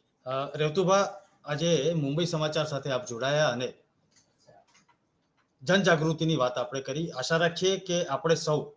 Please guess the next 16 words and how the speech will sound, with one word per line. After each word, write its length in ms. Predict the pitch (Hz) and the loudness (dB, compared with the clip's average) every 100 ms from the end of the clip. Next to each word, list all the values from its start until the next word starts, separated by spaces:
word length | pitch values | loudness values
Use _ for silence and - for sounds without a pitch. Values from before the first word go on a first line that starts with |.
| _ _ _ | _ _ _
આજે 260 | 135 147 202 | -2 4 6
જે 160 | 190 180 | 4 0
ચર્ચા 340 | 147 - 147 | -2 -2 -4
થઈ 180 | 143 143 | -2 -6
છે, 120 | 170 | -6
ત્યાર 220 | 139 131 | -4 -4
પછી 240 | 127 135 147 | -6 -8 -8
એક 80 | |
સંકલ્પ 360 | - 120 143 139 - | -8 -8 -4 -6 -4
તો 80 | 151 | -6
ચોક્કસ 400 | 139 - 165 - | -6 -6 -6 -4
લઈશું 340 | 120 - 147 147 | -8 -6 -8 -2
કે 380 | 147 147 147 - _ _ - | 0 0 -4 -16 _ _ -6
પોતાના 400 | 151 165 180 175 | 0 2 4 2
ઘરની 340 | 139 127 160 | 2 0 4
આસપાસ 560 | 135 - 175 139 - | 2 2 2 2 0